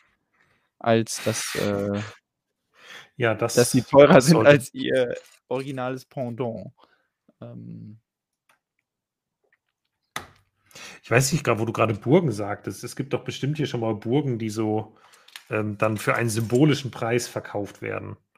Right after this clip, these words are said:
Speaker 2: Weißt du,
Speaker 1: Ach
Speaker 2: an die
Speaker 1: so,
Speaker 2: Gemeinde
Speaker 1: ja.
Speaker 2: oder so.
Speaker 1: Mhm.
Speaker 2: Für einen symbolischen Euro. Ja, da will ich mal sehen, wer hier seine, seine gelbe Ritterburg von damals für einen symbolischen Euro verkauft. Gibt's ja nicht.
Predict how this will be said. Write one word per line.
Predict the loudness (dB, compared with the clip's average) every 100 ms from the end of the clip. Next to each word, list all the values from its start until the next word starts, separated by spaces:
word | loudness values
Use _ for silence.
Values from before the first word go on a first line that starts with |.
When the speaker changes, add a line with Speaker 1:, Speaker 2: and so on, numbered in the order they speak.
| _ _ _ _
Speaker 2:
Weißt | -10 -8 -6
du, |
Speaker 1:
Ach | -6
Speaker 2:
an | -6 -8
die | -4
Speaker 1:
so, |
Speaker 2:
Gemeinde | -2 -2 -2 -2
Speaker 1:
ja. | -4
Speaker 2:
oder | -6 -6
so. | -8 -12 -16 _ _ -20 _ _
Speaker 1:
Mhm. | -10 -8 -10 -16 _
Speaker 2:
Für | -4
einen | -4
symbolischen | -6 -2 0 0 -4
Euro. | -4 -4 -2
Ja, | -2
da | -2
will | -4
ich | -4
mal | -4
sehen, | -2 -2 0
wer | -2
hier | -2 -2
seine, | -2 -2 -4 -6 -10 -20 _ -20 -20 -12
seine | -4 -2 0
gelbe | -2 -2 -2
Ritterburg | 0 0 0 -4
von | -4
damals | -4 -2 -4 -4
für | -6
einen | -6 -6
symbolischen | -8 -6 -4 -4 -8 -10
Euro | -10 -10
verkauft. | -12 -14 -10 -10 -12 -12
Gibt's | -10 -10
ja | -10
nicht. | -10 -16